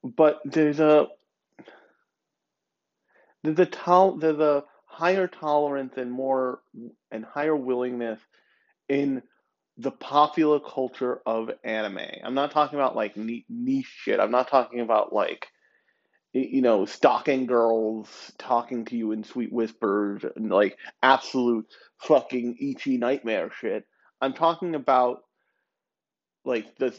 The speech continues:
the big things people will go watch are things that oftentimes sight unseen, they're just like, "I, I don't know." Um, so I follow,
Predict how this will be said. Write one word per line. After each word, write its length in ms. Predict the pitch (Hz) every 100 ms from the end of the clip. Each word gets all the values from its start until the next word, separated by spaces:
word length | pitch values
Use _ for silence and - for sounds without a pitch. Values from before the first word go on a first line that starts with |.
| -
the 160 | 135
big 360 | 120 131 160 160
things 500 | - 156 147 139 131 -
people 680 | - 151 143 143 135 127 - _
will 280 | 127 131 127
go 300 | 117 120 123
watch 520 | 123 117 101 - - - - _ _ _ _ _ _ _ _ _ _ _ -
are 160 | 127 120
things 480 | - 143 139 131
that 160 | - 127
oftentimes 800 | - 131 131 131 123 123 120 120 -
sight 280 | 151 139
unseen, 800 | 139 127 117 - 143 139 127 110 -
they're 300 | 120 127 127
just 360 | 120 127 120 -
like, 320 | 120 110 - -
"I, 200 | 98 - -
I 180 | 123 147
don't 160 | 156
know." 360 | 113 87 131 151 _ _ _ _ _ _
Um, 280 | 131 131 127 -
so 220 | 156 139
I 100 | 135
follow, 560 | - 170 165 160 156